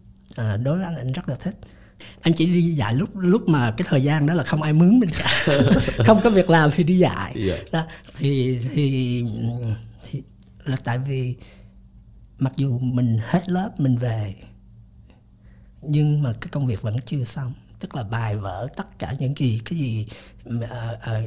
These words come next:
Speaker 1: ờ, các, các, các em, ờ, học sinh trong lớp đang làm, nó cứ vơ vẩn trong đầu mình á. Tức là anh nghĩ nó là, ờ, trách nhiệm khá nặng.
Speaker 2: Dạ.
Speaker 1: Và mình phải, um, um,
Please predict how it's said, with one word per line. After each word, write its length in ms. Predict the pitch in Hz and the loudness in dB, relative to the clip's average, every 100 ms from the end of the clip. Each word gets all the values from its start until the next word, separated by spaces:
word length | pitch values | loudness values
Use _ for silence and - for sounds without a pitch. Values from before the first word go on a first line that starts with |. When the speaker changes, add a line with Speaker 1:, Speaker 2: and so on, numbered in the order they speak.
| 110 - | -8 -8
Speaker 1:
ờ, 280 | 113 110 104 - - | -6 -6 -8 -16 -12
các, 160 | 151 - - - | -12 -12 -16 -18
các, 120 | - - - - - - - | -16 -16 -16 -18 -20 -18 -14
các 100 | - | -8
em, 160 | 131 165 165 | -6 -6 -8
ờ, 280 | 127 120 117 | -8 -6 -6
học 220 | 110 113 | -8 -8
sinh 140 | - 127 | -6 -4
trong 140 | 131 131 | -4 -4
lớp 140 | 151 | -4
đang 180 | 139 127 | -6 -6
làm, 300 | 120 104 110 - - - | -6 -8 -10 -16 -20 -6
nó 80 | 190 | -4
cứ 160 | 190 214 | 0 2
vơ 220 | 170 165 | 2 0
vẩn 220 | 139 117 | -2 -4
trong 140 | 180 143 | -4 -4
đầu 180 | 113 104 | -4 -4
mình 200 | 104 98 | -6 -8
á. 60 | - - - - | -12 -18 -20 -14
Tức 160 | - 180 | -12 -6
là 100 | 143 | -4
anh 240 | - 135 | 0 0
nghĩ 160 | 127 113 | 0 0
nó 180 | 160 175 | -2 -4
là, 340 | 156 117 110 101 101 - - - - - - - - - - 135 | -4 -4 -4 -6 -10 -14 -20 -20 -20 -20 -20 -20 -20 -20 -18 -12
ờ, 60 | 135 131 - - - - - 180 | -12 -12 -12 -14 -14 -16 -12 -8
trách 180 | 220 214 | -4 0
nhiệm 240 | 139 110 | 0 0
khá 200 | 110 175 | -2 -2
nặng. 200 | 190 90 - - - | -2 -6 -10 -18 -8
Speaker 2:
Dạ. 240 | 104 92 85 - | -6 -4 -6 -10
Speaker 1:
Và 160 | 135 120 | -6 -2
mình 240 | 123 113 110 | 0 -2 -2
phải, 460 | 101 92 107 139 | -6 -8 -8 -6
um, 460 | 160 131 131 131 127 120 - - | -6 -4 -4 -4 -6 -8 -14 -10
um, 460 | 127 123 123 127 | -8 -6 -6 -6